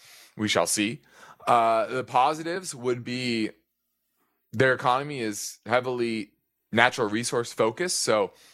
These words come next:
as you continue to see oil and natural gas along with other mineral, excuse me, mineral prices going higher, that will benefit the Canadian dollar, the Canadian economy, and a bank that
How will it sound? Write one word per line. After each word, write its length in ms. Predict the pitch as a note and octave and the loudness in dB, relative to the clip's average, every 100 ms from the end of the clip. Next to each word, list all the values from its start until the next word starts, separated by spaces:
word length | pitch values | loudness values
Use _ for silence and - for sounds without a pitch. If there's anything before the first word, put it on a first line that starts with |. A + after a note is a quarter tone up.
| _ - | _ 0
as 260 | A2+ A#2+ | 2 2
you 80 | A#2+ | -4
continue 320 | A2+ A2+ A#2 | -10 -8 -6
to 60 | A2 | -4
see 200 | - A#2 | -2 -2
oil 640 | G2+ A2 A2+ A#2 B2 A#2 _ - _ | 0 2 2 2 0 -4 _ -20 _
and 400 | A2 A2 G#2+ G#2 | -2 2 2 0
natural 320 | G2+ G2+ A2+ G2+ | -2 -4 -6 0
gas 360 | A2 A2 A2+ | 2 2 -2
along 360 | G#2 G2+ G2+ G2 | -6 -4 -2 0
with 380 | G2 - - _ _ _ _ _ _ | -2 -2 -10 _ _ _ _ _ _
other 380 | A2 A#2 F2 D#2+ | 0 2 0 -2
mineral, 340 | G#2+ G2 G2 - _ _ _ _ _ _ _ - | -6 -6 -8 -10 _ _ _ _ _ _ _ -16
excuse 280 | - - B2+ | -4 0 2
me, 80 | G#2 | 2
mineral 280 | G#2 A2+ A2+ | 2 0 0
prices 500 | B2+ A#2+ - A2+ - - - - | 0 0 -2 -6 -10 -14 -20 -2
going 280 | B2+ A#2+ F#2 | 0 0 -2
higher, 440 | G2 G#2 B2 F#3 - _ _ - | 2 2 2 -4 -12 _ _ 2
that 120 | C#3+ | 2
will 160 | D3 | 2
benefit 540 | C3 C3 B2+ C3 A#2 A2+ | -2 -4 -4 -4 -4 -2
the 240 | G2+ F#2 | 0 0
Canadian 400 | - G2 E2+ D2 | -4 -12 -10 -4
dollar, 500 | F2+ A#2+ B2+ B2 A#2+ | 2 4 2 -2 -4
the 100 | A2 | -8
Canadian 420 | - F2+ E2+ D2+ D2 | -12 -12 -12 -12 -10
economy, 640 | - B2+ A#2+ A2+ A2 A2+ _ _ - | -2 0 0 -4 -8 -12 _ _ -4
and 560 | G#2+ A2 G#2+ G#2 G2 - _ _ _ _ _ - | 0 2 2 -2 -8 -14 _ _ _ _ _ -4
a 80 | |
bank 340 | F2 F2+ G2+ - | 0 2 0 -4
that 260 | F2+ - | -6 -6